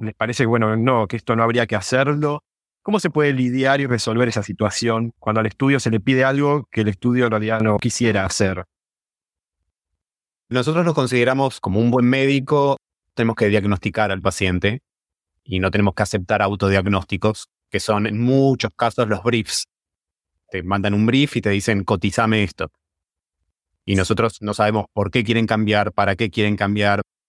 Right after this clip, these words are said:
Speaker 2: Siempre ponemos la estrategia muy por delante del diseño, muchísimo, cada vez más.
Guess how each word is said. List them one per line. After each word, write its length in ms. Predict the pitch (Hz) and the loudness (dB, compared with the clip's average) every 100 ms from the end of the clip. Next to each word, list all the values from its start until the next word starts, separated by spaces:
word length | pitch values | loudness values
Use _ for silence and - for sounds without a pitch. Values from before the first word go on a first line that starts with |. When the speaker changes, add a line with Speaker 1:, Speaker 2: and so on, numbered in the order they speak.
| _ _ _ _ _ _ _ _ - | _ _ _ _ _ _ _ _ -12
Speaker 2:
Siempre 920 | - 120 120 123 123 123 123 123 123 | -2 0 2 0 0 0 2 0 -2
ponemos 360 | 104 104 107 | -2 0 0
la 160 | 104 107 | 0 0
estrategia 800 | 98 - 107 123 117 127 123 117 107 | -2 -4 -2 -2 -4 0 0 0 -2
muy 420 | 123 147 156 127 | 0 2 4 2
por 160 | 110 | 2
delante 440 | 104 107 110 107 98 | 0 0 0 0 0
del 180 | 98 95 | -2 -4
diseño, 480 | 95 107 104 104 | -2 0 2 0
muchísimo, 720 | 98 101 - 123 - 98 95 | -2 -2 0 -2 0 0 0
cada 200 | - 110 | 0 0
vez 160 | 110 104 | 0 0
más. 360 | 120 120 - | -2 -2 -8